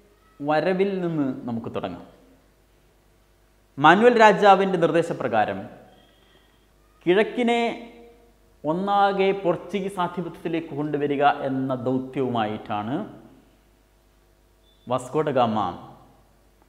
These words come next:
പോർച്ചുഗലിൽ നിന്ന് പുറപ്പെടുന്നത്. വലിയ സന്നാഹങ്ങളുമായി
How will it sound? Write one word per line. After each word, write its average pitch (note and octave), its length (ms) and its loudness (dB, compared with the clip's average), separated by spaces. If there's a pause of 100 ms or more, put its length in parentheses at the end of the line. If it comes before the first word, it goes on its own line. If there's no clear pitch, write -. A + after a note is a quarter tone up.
(240)
പോർച്ചുഗലിൽ A#2 600 -8
നിന്ന് G2 200 -10
പുറപ്പെടുന്നത്. - 680 -14 (1700)
വലിയ G#3+ 280 4
സന്നാഹങ്ങളുമായി F#3+ 1120 4